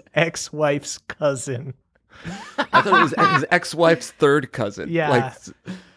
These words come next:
Speaker 2: far enough that it could almost be an acquaintance. I don't know why we have to qualify. We, we gotta qualify it by saying third cousin.
Speaker 1: Yeah.
Speaker 2: Uh,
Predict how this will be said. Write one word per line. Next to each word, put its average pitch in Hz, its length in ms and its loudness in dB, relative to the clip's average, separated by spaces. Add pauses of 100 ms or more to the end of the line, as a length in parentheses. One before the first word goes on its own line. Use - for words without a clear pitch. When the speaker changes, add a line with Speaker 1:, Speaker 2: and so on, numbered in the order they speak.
Speaker 2:
far - 440 0
enough 175 280 2
that 139 120 4
it 135 140 -2
could 135 120 0
almost 143 520 0
be 127 140 -2
an 117 80 0
acquaintance. 113 680 -4
I 127 80 2
don't 127 100 6
know 127 60 2
why 127 180 6
we 127 140 2
have 117 160 -2
to 117 80 -4
qualify. 104 720 -2 (300)
We, 123 100 -4 (200)
we 120 60 -4
gotta 113 160 0
qualify 110 440 -2
it 92 80 -10
by 101 80 -6
saying 104 240 0
third 104 260 -6
cousin. - 420 -10
Speaker 1:
Yeah. 127 240 -8
Speaker 2:
Uh, 98 260 -4